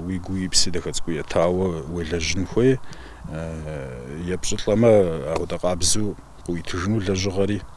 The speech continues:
Ӏэкӏэ, э, щӏагъыу тхэӏэбэкъым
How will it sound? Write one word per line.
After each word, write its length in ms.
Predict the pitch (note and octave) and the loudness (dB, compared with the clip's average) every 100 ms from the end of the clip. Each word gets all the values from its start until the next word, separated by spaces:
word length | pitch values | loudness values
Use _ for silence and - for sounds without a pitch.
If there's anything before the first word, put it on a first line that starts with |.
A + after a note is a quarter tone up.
| - - - | -16 -16 -6
Ӏэкӏэ, 480 | C#3 - E3+ D#3 A2+ | -4 2 4 4 2
э, 1040 | - - - - - - - - - - E2 E2 E2 E2 D#2+ | -6 -14 -18 -18 -18 -18 -18 -18 -18 -14 -12 -10 -10 -10 -10
щӏагъыу 440 | D#2 G#2+ A#2 G2+ C#3 | -8 -4 -4 -4 -6
тхэӏэбэкъым 720 | - - C3+ A#2 - - | -4 -2 -2 -2 -6 -8